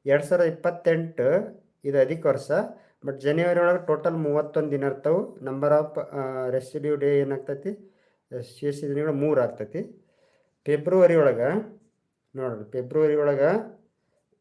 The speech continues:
<clears throat> ಎಷ್ಟಾಗ್ತೈತಿ? ಎರಡ್ ಸಾವಿರದ ಇಪ್ಪತ್ತೆಂಟರೊಳಗೆ ಇಪ್ಪತ್ತೊಂಬತ್ತನ್ನು ನೀವು ಏಳರಿಂದ ಭಾಗಿಸ್ರಿ, ಏಳನಕ್ಕಲ್ಲಿ ಇಪ್ಪತ್ತೆಂಟು, ಶೇಷ ಒಂದು ಬರ್ತೈತಿ. So ಹಾಗಾಗಿ ಒಂದು ಬರ್ದಿದ್ದೀವಿ ನಾವು.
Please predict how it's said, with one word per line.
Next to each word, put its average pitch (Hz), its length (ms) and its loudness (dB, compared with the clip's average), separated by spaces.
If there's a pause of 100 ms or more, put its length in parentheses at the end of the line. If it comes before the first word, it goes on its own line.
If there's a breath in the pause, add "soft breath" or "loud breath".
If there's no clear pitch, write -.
(140)
<clears throat> 143 500 -6
ಎಷ್ಟಾಗ್ತೈತಿ? 147 960 -4 (1160)
ಎರಡ್ 139 160 0
ಸಾವಿರದ 139 260 -2
ಇಪ್ಪತ್ತೆಂಟರೊಳಗೆ 143 1120 0 (1080)
ಇಪ್ಪತ್ತೊಂಬತ್ತನ್ನು 156 920 0
ನೀವು 143 280 0
ಏಳರಿಂದ 143 480 0
ಭಾಗಿಸ್ರಿ, 127 440 -4
ಏಳನಕ್ಕಲ್ಲಿ 127 420 -4
ಇಪ್ಪತ್ತೆಂಟು, 127 840 -6
ಶೇಷ 147 320 0
ಒಂದು 135 240 2
ಬರ್ತೈತಿ. 117 380 -8
So 165 220 -6
ಹಾಗಾಗಿ 135 280 -4
ಒಂದು 123 220 -4
ಬರ್ದಿದ್ದೀವಿ 107 420 -12
ನಾವು. 104 280 -18